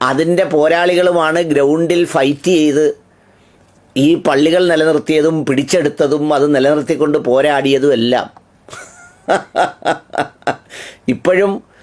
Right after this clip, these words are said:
ഈ മഷൂറയിലിരിക്കുന്ന നാൽപതോ നാൽപത്തഞ്ചോ പേര്, എനിക്കറിയില്ല എത്രയാന്ന്, അത്രയുമുള്ള ആളുകൾക്കൊന്നും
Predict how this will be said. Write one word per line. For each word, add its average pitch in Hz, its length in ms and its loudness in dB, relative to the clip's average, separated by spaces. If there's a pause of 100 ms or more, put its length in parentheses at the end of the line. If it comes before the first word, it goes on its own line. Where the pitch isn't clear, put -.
(200)
ഈ 131 120 4
മഷൂറയിലിരിക്കുന്ന 180 960 2
നാൽപതോ 156 460 0 (140)
നാൽപത്തഞ്ചോ 151 520 0
പേര്, 139 180 2
എനിക്കറിയില്ല 143 480 0
എത്രയാന്ന്, 123 400 -2 (480)
അത്രയുമുള്ള 190 580 0
ആളുകൾക്കൊന്നും 170 760 0